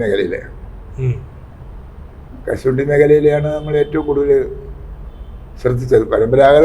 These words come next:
Speaker 1: വ്യവസായ മേഖലയിലെല്ലാം നമ്മൾ ശ്രദ്ധിച്ചു. ആദ്യം കയർ മേഖലയിൽ നമ്മൾ നല്ലപോലെ ശ്രദ്ധിച്ചു. എഴുപത്തൊന്ന് എഴുപത്തിരണ്ട് കാലത്ത്,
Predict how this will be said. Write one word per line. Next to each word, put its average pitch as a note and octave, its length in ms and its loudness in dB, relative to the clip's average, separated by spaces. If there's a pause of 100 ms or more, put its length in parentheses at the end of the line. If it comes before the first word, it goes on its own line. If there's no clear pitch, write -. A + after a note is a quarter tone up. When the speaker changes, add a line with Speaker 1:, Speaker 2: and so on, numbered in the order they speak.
Speaker 1:
വ്യവസായ D#3 300 4 (100)
മേഖലയിലെല്ലാം D#3+ 640 2
നമ്മൾ D#3+ 240 -8
ശ്രദ്ധിച്ചു. - 380 -10 (1300)
ആദ്യം D3 300 2
കയർ D3+ 260 6
മേഖലയിൽ E3+ 380 4
നമ്മൾ D3+ 180 -2 (280)
നല്ലപോലെ C#3+ 400 -2
ശ്രദ്ധിച്ചു. A2 400 -8 (1500)
എഴുപത്തൊന്ന് D3 540 4
എഴുപത്തിരണ്ട് D3 480 0
കാലത്ത്, C#3+ 360 2